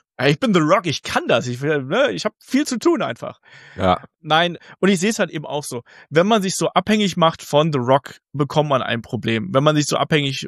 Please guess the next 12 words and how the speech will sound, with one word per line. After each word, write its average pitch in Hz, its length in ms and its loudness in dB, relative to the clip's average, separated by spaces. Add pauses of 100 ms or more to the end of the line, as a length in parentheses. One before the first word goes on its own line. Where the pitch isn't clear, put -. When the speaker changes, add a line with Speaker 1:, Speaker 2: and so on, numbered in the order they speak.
Speaker 1:
von 147 400 0
dem 127 440 0
Terminkalender 123 720 0
von 127 180 -4
The 120 80 -2
Rock 113 240 -4
macht. 113 240 -10 (480)
Und 160 220 -2 (380)
ich 160 140 -10
glaube, 170 320 0
da 151 220 2
wird's - 320 -8